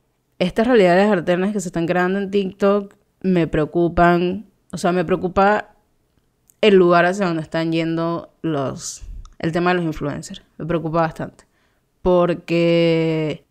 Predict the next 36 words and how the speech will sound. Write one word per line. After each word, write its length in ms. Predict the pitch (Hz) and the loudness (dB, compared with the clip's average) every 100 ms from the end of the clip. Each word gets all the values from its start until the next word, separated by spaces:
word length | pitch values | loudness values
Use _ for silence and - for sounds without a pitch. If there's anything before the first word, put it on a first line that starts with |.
| _ | _
coño, 220 | - 208 175 | -8 -6 -4
uno 140 | 170 | -4
ve 100 | 185 | -4
gente 240 | 214 202 | -4 -6
que 140 | 220 196 | -2 0
vive 180 | 170 170 | 0 0
a 60 | |
punta 320 | 185 190 196 | 0 -2 0
de 140 | 208 185 | 2 0
hacer 360 | - 175 165 | -2 -6 -6
posts 320 | - 180 180 208 | 0 0 2 0
y 40 | |
de 80 | 185 | 0
hacer 200 | 151 156 | -2 -6
historias 460 | 156 196 185 175 | -4 -2 0 0
y 80 | 214 | -2
es 80 | 165 | -4
como 180 | - 214 | -4 -4
que, 80 | 175 | -4
bueno, 140 | 180 | -2
no 120 | 160 | -4
te 80 | 165 | -2
da 80 | 175 | 0
vergüenza, 520 | 196 208 277 151 - | 0 -2 -6 -8 -12
marico. 360 | 147 226 190 - | -10 -10 -10 -6
<laughs> 100 | - - - - - - - - - | -2 0 0 -2 -4 -4 -6 -6 -16
O 60 | - | -4
sea, 100 | - 180 | 0 0
yo 120 | 160 | 0
sé 120 | 156 | -4
que 60 | 165 | -4
ese 140 | 170 | -4
es 60 | 208 | -4
tu 140 | 233 | -6
trabajo, 640 | 226 262 262 185 165 226 262 | -4 -2 0 -2 -4 -8 -4
pero 380 | 214 185 208 | 0 0 -2